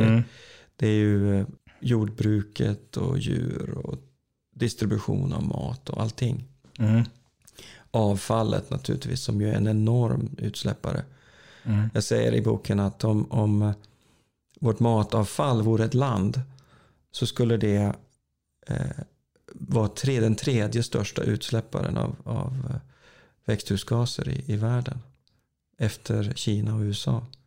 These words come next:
Speaker 1: Ja, just det. Om själva matavfallet.
Speaker 2: Bara själva
Speaker 1: Mm.
Speaker 2: matavfallet. Och när man, det kan ju låta otroligt, men då inkluderar man naturligtvis allt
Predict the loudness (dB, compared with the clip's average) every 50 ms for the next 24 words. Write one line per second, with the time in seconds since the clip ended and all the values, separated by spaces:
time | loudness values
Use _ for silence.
0 | _ _ _ _ _ _ _ _ _ _ _ _ _ _ _ _ _ _ 0 2
1 | 2 2 2 0 -4 -4 -2 0 0 2 2 2 2 2 0 2 2 2 2 2
2 | 0 -2 -4 -2 0 2 4 6 6 4 4 4 4 6 6 8 8 8 6 4
3 | 4 4 4 4 4 4 4 2 0 0 0 -2 -4 -2 0 2 2 4 4 4
4 | 4 2 2 -2 -4 -10 -6 -4 -2 0 2 4 4 6 4 4 4 2 2 4
5 | 4 4 4 6 6 4 4 4 4 4 4 4 2 2 2 2 2 2 2 0
6 | 0 2 2 2 2 2 0